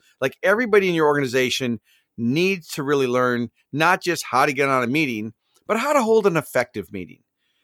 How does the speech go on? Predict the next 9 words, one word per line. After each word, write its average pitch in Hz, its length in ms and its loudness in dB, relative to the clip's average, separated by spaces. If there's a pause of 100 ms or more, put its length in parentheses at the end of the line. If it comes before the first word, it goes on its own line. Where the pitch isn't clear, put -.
How 208 220 2
do 240 80 0
you 214 120 2
have 165 280 2
effective 143 440 -2
language 127 400 -2
where 123 120 0
you 120 160 -2
say, 113 500 0